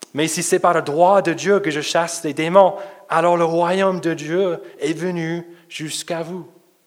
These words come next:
C'est quelque chose que la chef de la synagogue a sûrement, certainement pas saisi, même s'il aurait dû, grâce à sa position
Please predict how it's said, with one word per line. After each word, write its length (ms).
C'est 160
quelque 240
chose 300
que 80
la 80
chef 360
de 60
la 100
synagogue 520
a 100
sûrement, 640
certainement 500
pas 280
saisi, 640
même 320
s'il 220
aurait 160
dû, 180
grâce 440
à 120
sa 160
position 640